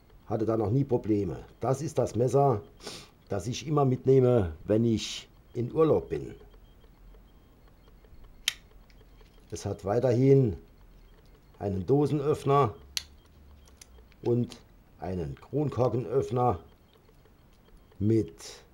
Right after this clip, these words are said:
Flachschraubendreher und Drahtsabisolierer. Auf der Rückseite noch einen Korkenzieher und eine Stechahle.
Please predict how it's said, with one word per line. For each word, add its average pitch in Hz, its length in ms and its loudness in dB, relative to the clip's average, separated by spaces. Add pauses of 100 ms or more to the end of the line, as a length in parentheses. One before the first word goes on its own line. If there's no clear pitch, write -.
(1120)
Flachschraubendreher - 2000 0
und 107 160 -4 (180)
Drahtsabisolierer. 87 1300 -10 (800)
Auf 127 220 0
der 107 180 2
Rückseite 135 800 6 (1300)
noch 107 180 0
einen 90 320 -6
Korkenzieher 143 920 2 (1300)
und 120 260 -4
eine 110 460 -2 (200)
Stechahle. 73 840 -4